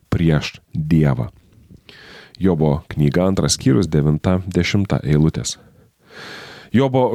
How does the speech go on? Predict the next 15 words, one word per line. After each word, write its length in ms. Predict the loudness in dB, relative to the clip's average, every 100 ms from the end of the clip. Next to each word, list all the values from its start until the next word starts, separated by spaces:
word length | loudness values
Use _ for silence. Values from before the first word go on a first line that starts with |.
| 2
žmona 300 | 2 2 2
užsikrėtė 840 | 2 2 2 0 2 0 2 0 0
pragmatiškumo 800 | -2 2 0 -2 -2 2 2 4
virusu 460 | 2 2 0 0
ir, 140 | 2 2
nematydama 800 | 2 2 0 0 0 2 0 0
prasmės 560 | -2 -2 0 2 0 0
būti 380 | 0 2 2
su 180 | -2 -2
Dievu, 320 | 2 2 2
nes 320 | 2 2 2 -2
jos 440 | -2 0 0 -2
interesų 540 | -6 -4 -2 0 0 0
nebuvo 320 | 0 2 2 2
paisoma, 560 | 0 0 0 0 0